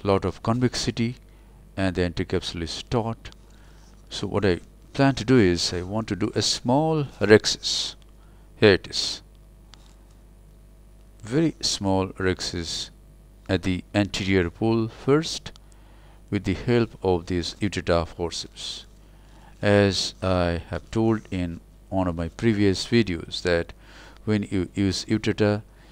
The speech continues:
you must apply an upward thrust on the anterior leaf to prevent leakage of viscoelastic substance. Now I am using a twenty-three gauge Simcoe cannula to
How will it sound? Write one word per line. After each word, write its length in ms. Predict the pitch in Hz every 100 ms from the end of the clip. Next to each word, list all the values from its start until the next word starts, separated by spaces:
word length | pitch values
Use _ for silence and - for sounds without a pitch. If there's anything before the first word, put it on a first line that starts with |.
| -
you 80 | -
must 440 | 95 95 - - - - - - - - - - -
apply 640 | 92 - 101 98 95 95 107 - - - - - -
an 300 | 92 87 85 - - - -
upward 600 | 127 - 117 104 98 92
thrust 800 | - - 120 95 85 - - -
on 140 | 101 92
the 120 | 98
anterior 460 | 92 87 87 85
leaf 380 | 82 87 87 - - - -
to 100 | -
prevent 480 | 95 98 92 92 -
leakage 560 | 104 120 117 107 101 -
of 340 | 95 90 85 - -
viscoelastic 720 | 92 - 92 92 87 - 92
substance. 720 | - 87 80 - - - - - - - - - -
Now 200 | 165 170 -
I 100 | 120
am 100 | 98
using 360 | 110 104 110 98
a 80 |
twenty-three 600 | 95 120 120 104 - 117 101
gauge 480 | 98 92 95 - -
Simcoe 480 | - 110 98 98 92
cannula 480 | - 104 101 101 110 - - - - - - -
to 300 | 95 90